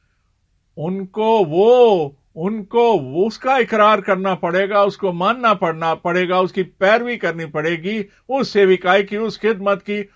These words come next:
जो खुदावंद ने मुकर्रर करी इस वक्त के लिए। इस बात को उन्हें समझना और मानना पड़ेगा। और जो इसके लिए तैयार नहीं है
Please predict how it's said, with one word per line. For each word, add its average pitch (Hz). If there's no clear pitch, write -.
जो 196
खुदावंद 190
ने 196
मुकर्रर 180
करी 202
इस 202
वक्त 190
के 175
लिए। 160
इस 180
बात 185
को 196
उन्हें 196
समझना 196
और 185
मानना 202
पड़ेगा। 113
और 160
जो 185
इसके 180
लिए 170
तैयार 143
नहीं 135
है 170